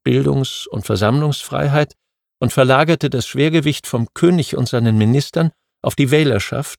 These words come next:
und die zweite Kammer des Parlaments. Durch die Einführung der ministeriellen Verantwortlichkeit, ministerielle Verantwortlichkeit, die den König unangreifbar und die Minister für ihr Handeln verantwortlich machte,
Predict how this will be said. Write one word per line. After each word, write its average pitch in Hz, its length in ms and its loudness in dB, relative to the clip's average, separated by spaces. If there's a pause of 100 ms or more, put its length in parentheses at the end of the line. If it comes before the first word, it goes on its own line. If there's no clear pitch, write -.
(120)
und 117 140 -4
die 117 120 -2
zweite 107 420 -2
Kammer 107 320 0
des 101 160 -4
Parlaments. - 680 -6 (1160)
Durch 120 160 0
die - 180 -2
Einführung 214 680 2
der 160 140 4
ministeriellen 147 800 0
Verantwortlichkeit, - 1500 -4
ministerielle 131 960 2
Verantwortlichkeit, 123 1500 0 (420)
die 127 80 0
den 107 380 2
König 120 560 2
unangreifbar 127 920 -2 (300)
und 117 160 0
die 113 60 2
Minister 107 520 2
für 113 220 -4
ihr 92 260 0
Handeln 104 340 2
verantwortlich 123 680 -2
machte, 127 320 0